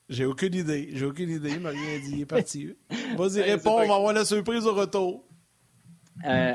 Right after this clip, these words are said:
Speaker 2: OK. Dans ce, <laughs> dans ce groupe-là, il y a la Belgique, la Croatie et le Maroc. Et c'est des équipes que t'affrontes dans cet ordre-là,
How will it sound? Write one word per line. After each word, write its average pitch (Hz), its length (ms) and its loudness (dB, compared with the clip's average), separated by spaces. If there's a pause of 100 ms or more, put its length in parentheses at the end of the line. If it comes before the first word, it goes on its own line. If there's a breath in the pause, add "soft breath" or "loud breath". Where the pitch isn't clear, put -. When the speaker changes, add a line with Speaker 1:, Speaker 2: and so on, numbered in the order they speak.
Speaker 2:
OK. - 160 -2 (200)
Dans 135 160 -2
ce, - 140 -2 (160)
<laughs> - 160 -14
dans 165 200 -4
ce 156 60 -8
groupe-là, 165 440 -2 (320 loud breath)
il 147 100 0
y - 20 4
a - 20 0
la 143 140 2
Belgique, 156 560 -2 (260)
la 123 160 -2
Croatie 147 840 -2
et 131 120 0
le 131 100 0
Maroc. 120 560 -2 (100)
Et 127 120 0
c'est 139 480 0
des 123 260 0
équipes 151 280 -2
que 139 100 -2
t'affrontes 139 580 -4 (140)
dans 117 400 -2
cet - 260 -2
ordre-là, 123 460 -2